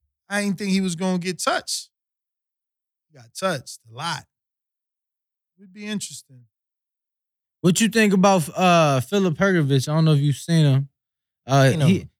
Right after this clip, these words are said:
Speaker 2: he trained out there in Houston with Ronnie Shields.
Speaker 3: I think I seen, like, one of his fights. I don't know which one. It wasn't the last one. I heard that last one was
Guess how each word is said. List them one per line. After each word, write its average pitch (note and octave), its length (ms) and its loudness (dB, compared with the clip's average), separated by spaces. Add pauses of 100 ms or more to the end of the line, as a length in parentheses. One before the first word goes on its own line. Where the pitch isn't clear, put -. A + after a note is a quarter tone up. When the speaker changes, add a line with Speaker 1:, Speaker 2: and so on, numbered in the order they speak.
Speaker 2:
he F3+ 80 2
trained G3+ 340 4
out E3+ 200 2
there E3 100 0
in D#3 80 4
Houston D3+ 420 2
with C3+ 120 2
Ronnie D3 260 4
Shields. C#3+ 640 -2 (320)
Speaker 3:
I - 40 -20
think B2+ 140 -18
I C3+ 60 -4
seen, B2 400 -4
like, E2 180 -18 (840)
one A2+ 220 -8
of G2+ 80 -6
his F2+ 160 -14
fights. F2+ 400 -20
I G2 60 -20
don't G2 80 -18
know F#2 120 -16
which F2+ 240 -18
one. F#2 240 -20 (260)
It G#2+ 60 -12
wasn't B2 260 -2
the F#2+ 80 -14
last G2+ 340 -8
one. G2 120 -20
I G2 80 -14
heard A2 240 -6
that F#2+ 120 -16
last G2+ 320 -6
one F2+ 140 -20
was E2+ 80 -20